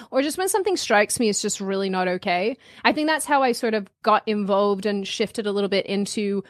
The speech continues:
talking about the erasure of women, um, which is something that I talk about a lot, because I look at this whole,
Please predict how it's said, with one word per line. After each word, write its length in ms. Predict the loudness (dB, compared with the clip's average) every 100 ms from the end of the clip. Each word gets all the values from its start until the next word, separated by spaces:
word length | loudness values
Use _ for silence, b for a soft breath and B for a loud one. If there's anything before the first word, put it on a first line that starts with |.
| -2
talking 360 | 0 2 0
about 220 | 2 2 4
the 80 |
erasure 360 | 2 2 0 0
of 100 | 0
women, 380 | 0 0 -2 -4 _ -2
um, 180 | 0 2
which 140 | 0
is 80 | 0
something 200 | 0 0
that 80 | 0
I 40 |
talk 200 | 0 -4
about 160 | -2 -2
a 40 | 0
lot, 220 | 0 0
because 200 | -2 -2
I 80 | -2
look 200 | -2 -2
at 80 |
this 180 | -4 -4
whole, 520 | -6 0 2 2 0